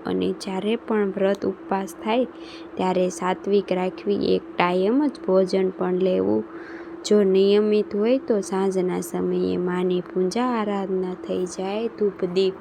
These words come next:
આદિ આરતી થઈ જાય, પછી એક ટાઈમ ભોજન લેવું જોઈએ. જો બહેનો માસિક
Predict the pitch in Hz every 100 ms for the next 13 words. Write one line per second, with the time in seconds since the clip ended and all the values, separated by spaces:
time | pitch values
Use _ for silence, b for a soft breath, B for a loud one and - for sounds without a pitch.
0 | - 190 185 185 185 185 185 - 185 180
1 | - 208 240 269 233 B B B B -
2 | 214 208 - 190 190 190 - - 185 185
3 | 180 175 185 170 180 180 180 185 208 226
4 | 208 214 214 208 208 202 - 196 175 185
5 | 196 185 185 185 185 180 -